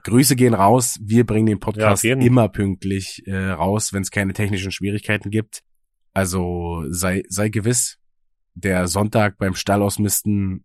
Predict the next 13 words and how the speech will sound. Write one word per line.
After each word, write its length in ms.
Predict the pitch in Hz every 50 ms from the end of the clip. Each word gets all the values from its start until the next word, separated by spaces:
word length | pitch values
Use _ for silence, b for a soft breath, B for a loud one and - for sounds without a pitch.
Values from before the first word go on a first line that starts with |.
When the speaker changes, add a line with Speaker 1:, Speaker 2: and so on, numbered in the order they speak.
| _ _
Speaker 1:
äh, 200 | - 90 87 80 76
ist 200 | 90 - - -
dir, 260 | 101 95 95 90 - - -
ist 180 | 92 - - -
dir, 520 | 95 90 87 85 85 80 78 76 76 78 - _ _ _ _
wie 60 | -
sagt 200 | 92 95 92 -
man, 260 | - 80 73 73 73 - _ _ _ _ _ _ -
gesichert 460 | 107 101 92 104 101 104 92 85 -
mit 100 | - 69
unserem 220 | 90 95 92 92
Podcast. 520 | - - 87 - - 78 67 - - - -
Speaker 2:
Ja. 200 | 101 107 113